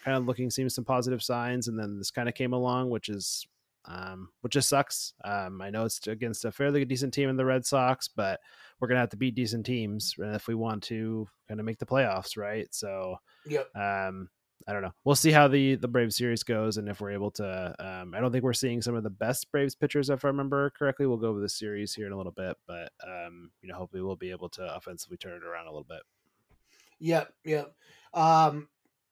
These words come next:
Speaker 2: Brave series, it's coming up. It's, it's probably one of the biggest, uh, series of the season, um, that is not in our division, just because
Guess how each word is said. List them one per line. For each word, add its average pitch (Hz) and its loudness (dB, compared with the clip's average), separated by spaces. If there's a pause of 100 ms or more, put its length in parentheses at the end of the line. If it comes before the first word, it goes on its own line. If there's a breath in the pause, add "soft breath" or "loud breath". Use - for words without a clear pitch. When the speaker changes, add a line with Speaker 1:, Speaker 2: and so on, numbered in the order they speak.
(420)
Speaker 2:
Brave 185 8
series, 185 8
it's 156 -6
coming 170 2
up. 160 4
It's, - -10
it's - -12 (120)
probably 165 6 (840 soft breath)
one 226 12
of 226 8
the 220 10
biggest, 185 8 (260)
uh, 160 4
series 185 4
of 151 -4
the 147 -4
season, 214 2 (440)
um, 147 0 (100)
that 151 0
is 139 -2
not 156 2
in 151 0
our 143 -2
division, 135 -2
just 131 -6
because 127 -6